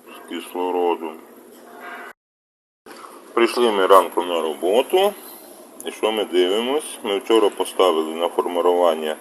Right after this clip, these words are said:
пластин в обід. А зранку ми дивимося, що в нас з пластинами.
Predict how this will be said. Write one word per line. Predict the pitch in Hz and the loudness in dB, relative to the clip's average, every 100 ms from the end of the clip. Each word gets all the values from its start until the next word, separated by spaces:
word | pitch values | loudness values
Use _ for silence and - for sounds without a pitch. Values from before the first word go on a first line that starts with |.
| - - - - - | -14 -20 -20 -20 -8
пластин | - 87 82 - 92 87 76 - - - - - - - - - | -2 -2 -2 -8 -6 -6 -6 -12 -20 -20 -20 -20 -20 -20 -20 -10
в | 87 82 90 87 80 | -4 4 6 6 6
обід. | - 82 - 82 85 107 - - - - - - - - - - | 4 -2 -2 -4 -4 -4 -8 -20 -20 -20 -20 -20 -20 -20 -20 -6
А | 82 | -4
зранку | 73 85 90 110 135 147 | -2 2 2 2 -2 -6
ми | 143 139 | -4 -6
дивимося, | 135 123 123 120 120 - 107 | -4 -2 -2 -2 -8 -8 -8
що | - 117 | -2 -2
в | 117 | -2
нас | 117 | -6
з | - - | -6 -6
пластинами. | 117 - 131 135 131 135 135 | -8 -6 -4 -2 -2 -4 -6